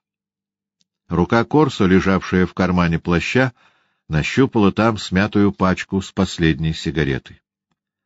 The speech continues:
Но он опять поборол соблазн и нажал звонок в четвёртый раз, потом в пятый, потом ударил по двери кулаком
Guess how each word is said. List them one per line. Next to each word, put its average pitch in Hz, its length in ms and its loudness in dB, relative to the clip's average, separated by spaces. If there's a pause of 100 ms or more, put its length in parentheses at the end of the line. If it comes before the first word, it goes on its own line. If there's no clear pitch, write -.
(420)
Но 76 200 -2
он 123 240 2
опять 87 420 0
поборол 78 500 0
соблазн 73 600 -4 (1040)
и 87 100 0
нажал 82 380 0
звонок 76 540 -2
в - 80 -20
четвёртый 69 540 -4
раз, 67 360 -8 (760)
потом 107 300 -2
в - 140 -10
пятый, 71 580 -4 (960)
потом 107 400 0
ударил 110 480 2
по 104 180 0
двери 92 300 2
кулаком 92 720 0